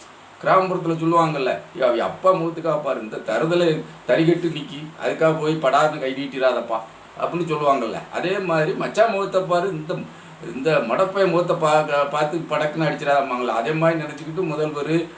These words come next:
உதயநிதி ஸ்டாலின் இவங்கெல்லாம் ஒதுங்கி போக கூடும், அப்படிதான் இருக்கும். ஆஹ், சரி, அது ஒரு கரையில் இருக்கட்டுமே.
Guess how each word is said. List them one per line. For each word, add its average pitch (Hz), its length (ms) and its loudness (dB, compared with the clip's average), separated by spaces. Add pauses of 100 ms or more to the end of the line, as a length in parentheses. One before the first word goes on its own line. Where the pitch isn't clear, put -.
(120)
உதயநிதி 156 440 0
ஸ்டாலின் 143 420 0
இவங்கெல்லாம் 156 420 0
ஒதுங்கி 175 340 0
போக 175 460 0
கூடும், 269 500 -2 (440)
அப்படிதான் 185 340 0
இருக்கும். - 380 -4 (760)
ஆஹ், 165 520 4 (640)
சரி, - 140 -2
அது 139 220 0
ஒரு 185 120 0
கரையில் 214 300 2
இருக்கட்டுமே. 180 520 2